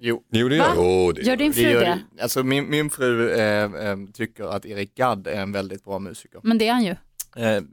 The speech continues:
Speaker 1: säkert. Eh, <laughs> jag har, jag har liksom gett upp den fighten, men jag har varit på fler Erik Gadd-konserter <laughs> än någon annan,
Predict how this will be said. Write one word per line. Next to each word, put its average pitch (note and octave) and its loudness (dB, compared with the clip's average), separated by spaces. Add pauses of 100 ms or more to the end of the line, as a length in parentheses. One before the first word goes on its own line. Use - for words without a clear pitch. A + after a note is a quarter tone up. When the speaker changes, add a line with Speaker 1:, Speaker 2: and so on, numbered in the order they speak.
(160)
Speaker 1:
säkert. A#2 -2 (220)
Eh, G#2 -2 (1080)
<laughs> B3 0
jag D3+ 4
har, D3 2
jag C#3+ 2
har D3+ 2
liksom C#3+ 0
gett C#3 -2
upp D3 -2
den C3 0
fighten, A#2+ -2
men C3+ 0
jag C3+ 2
har C3 0
varit B2 0
på A2+ 0 (380)
fler D3+ 2
Erik B2+ 0
Gadd-konserter A2 0
<laughs> G#2+ -2
än G#2+ -2
någon G#2 -2
annan, G2+ -4